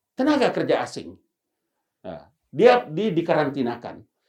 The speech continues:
Dia tiga tahap di sana, Bang Karni. Yang berbeda dengan rakyat Indonesia, kayak saya, Bang Karni, kita kan mesti punya sertifikat vaksin. Saya belum dapat itu, saya belum divaksin karena saya baru penyintas, baru selesai.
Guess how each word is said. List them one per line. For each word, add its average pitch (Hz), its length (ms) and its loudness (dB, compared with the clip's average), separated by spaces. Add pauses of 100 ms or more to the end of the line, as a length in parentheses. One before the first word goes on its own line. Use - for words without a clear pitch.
(140)
Dia 247 300 6
tiga 214 260 6
tahap 208 380 2
di 156 80 -4
sana, 143 320 2
Bang 110 160 -2
Karni. 90 320 -6 (400)
Yang 185 260 4
berbeda 254 380 12
dengan 202 240 4
rakyat 185 400 2
Indonesia, 160 640 2
kayak 131 480 4 (240)
saya, 170 480 10
Bang 139 160 4
Karni, 170 480 4 (240)
kita 160 240 4
kan 170 240 6
mesti 156 320 2
punya 131 240 2
sertifikat 139 720 -2 (160)
vaksin. - 400 -4 (320)
Saya 170 240 8
belum 175 240 2
dapat 170 400 6 (320)
itu, 131 160 -6
saya 170 240 6
belum 175 240 2
divaksin - 560 -4
karena 165 320 0 (160)
saya 160 240 2
baru 135 400 2
penyintas, 175 560 0
baru 127 160 4
selesai. 127 480 -2